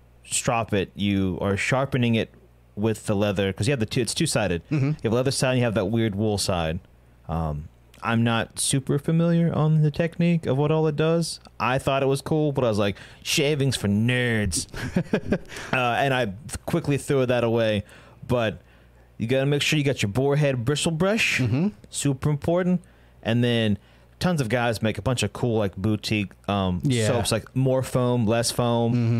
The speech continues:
Speaker 2: Mm-hmm.
Speaker 1: Um,
Speaker 2: I think I'll just be using shave cream. Like, I'm not gonna be getting into the boutique shave creams. And I, I,
Speaker 1: oh,
Speaker 2: I'll
Speaker 1: I'm,
Speaker 2: just
Speaker 1: oh, since I know you're doing this now, I'm gonna find just some, some exquisite stuff for, for Christmas. Then I'm gonna try to find you some, like,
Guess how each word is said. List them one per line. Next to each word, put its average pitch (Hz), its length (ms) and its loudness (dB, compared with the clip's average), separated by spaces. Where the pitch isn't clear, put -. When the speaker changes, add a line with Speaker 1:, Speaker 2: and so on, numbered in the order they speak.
Speaker 2:
Mm-hmm. - 40 -8
Speaker 1:
Um, 92 400 0
Speaker 2:
I 180 180 0
think 175 180 0
I'll 139 80 0
just 117 180 0
be 120 80 2
using 98 420 0
shave 98 440 -2
cream. - 240 -2
Like, 95 240 -2
I'm 117 160 2
not 107 180 0
gonna 107 180 0
be 98 240 0
getting 113 260 2
into 104 280 2
the 95 280 0
boutique 110 680 -2
shave 101 460 0
creams. 107 400 0
And 107 80 0
I, 92 60 -4
I, 123 460 0
Speaker 1:
oh, 143 60 2
Speaker 2:
I'll 156 160 2
Speaker 1:
I'm, 190 60 0
Speaker 2:
just 190 120 0
Speaker 1:
oh, 156 240 2
since 202 240 2
I 196 60 2
know 208 100 2
you're 208 120 0
doing 165 140 2
this 190 160 -2
now, 196 220 2
I'm 143 140 2
gonna 196 80 2
find 156 280 2
just 139 160 2
some, 120 280 2
some 127 240 0
exquisite 123 920 0
stuff 123 420 -2
for, 101 320 0
for 95 140 -4
Christmas. 104 400 -2
Then 92 140 0
I'm 110 60 2
gonna 123 80 0
try 127 120 0
to 117 60 0
find 113 260 0
you 110 80 2
some, 104 180 0
like, 101 200 0